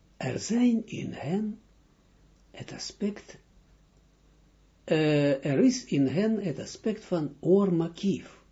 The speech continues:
omringend licht mi bachutz van buiten. Kanu da, zoals het bekend is, ki yesh or pnimi, dat er, dat er is, dat er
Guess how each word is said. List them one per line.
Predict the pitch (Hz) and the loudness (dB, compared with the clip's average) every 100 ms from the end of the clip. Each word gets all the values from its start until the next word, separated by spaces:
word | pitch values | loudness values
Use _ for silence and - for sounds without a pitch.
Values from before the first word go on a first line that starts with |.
| _ _ _ _ | _ _ _ _
omringend | 127 120 139 185 131 110 | -4 2 6 6 6 0
licht | 190 254 - - | 0 0 -2 -2
mi | 214 | -2
bachutz | 208 247 - 190 196 - | 0 -2 2 0 0 -4
van | - 247 | 0 4
buiten. | 185 180 180 175 175 165 _ _ _ _ _ _ - _ _ _ _ _ _ _ _ _ | 4 4 2 -4 -12 -14 _ _ _ _ _ _ -20 _ _ _ _ _ _ _ _ _
Kanu | - 135 160 208 | -6 -2 0 0
da, | 139 127 127 131 185 233 - _ _ _ _ _ _ _ | 2 2 2 0 -4 -8 -18 _ _ _ _ _ _ _
zoals | - 135 123 | -4 0 2
het | 127 | 2
bekend | 151 202 135 113 110 | 0 0 -2 -4 -6
is, | 123 160 254 - - _ _ _ _ _ _ _ | -4 -4 -4 -10 -20 _ _ _ _ _ _ _
ki | - 117 131 | -4 4 6
yesh | 135 - | 6 2
or | 135 135 131 | 4 6 4
pnimi, | 131 117 117 110 113 117 147 | 2 -2 -2 0 -2 0 2
dat | 165 156 | 0 0
er, | 160 160 - - _ _ | 0 -2 -8 -20 _ _
dat | - 139 | -6 -2
er | 139 135 | 0 -2
is, | - 139 131 - - _ _ | 2 2 2 -2 -14 _ _
dat | - 139 143 | -6 -4 2
er | 131 123 | 2 2